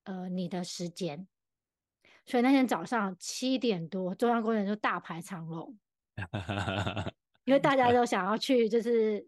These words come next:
Speaker 1: 做一个纪念这样，
Speaker 2: 刻那个，嗯，
Speaker 1: 对，
Speaker 2: 嗯，嗯。
Speaker 1: 嗯，
Speaker 2: 哦，
Speaker 1: 对。
Speaker 2: 哦，所以那个是他，哦，对，毕竟他发的当下的确没那个时间去刻。
Speaker 1: 对。
Speaker 2: 哦，OK。
Speaker 1: 所以就，就是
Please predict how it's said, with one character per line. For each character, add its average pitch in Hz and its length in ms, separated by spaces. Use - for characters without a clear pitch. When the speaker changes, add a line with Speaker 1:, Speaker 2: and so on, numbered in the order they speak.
Speaker 1:
做 233 160
一 202 40
个 202 80
纪 196 120
念 175 380
这 - 80
样， - 20
Speaker 2:
刻 - 0
那 - 0
个， - 20
嗯， 101 160
Speaker 1:
对， 98 80
Speaker 2:
嗯， 95 220
嗯。 85 300
Speaker 1:
嗯， 170 200
Speaker 2:
哦， 90 680
Speaker 1:
对。 - 100
Speaker 2:
哦， 110 80
所 147 140
以 135 80
那 151 100
个 143 100
是 135 180
他， 147 180
哦， 95 300
对， 92 180
毕 120 160
竟 123 240
他 131 120
发 120 300
的 104 120
当 95 220
下 95 340
的 90 100
确 104 140
没 87 160
那 95 100
个 92 60
时 85 200
间 85 160
去 87 100
刻。 90 320
Speaker 1:
对。 165 280
Speaker 2:
哦， 87 600
OK。 90 320
Speaker 1:
所 - 160
以 196 60
就， 208 80
就 220 120
是 214 340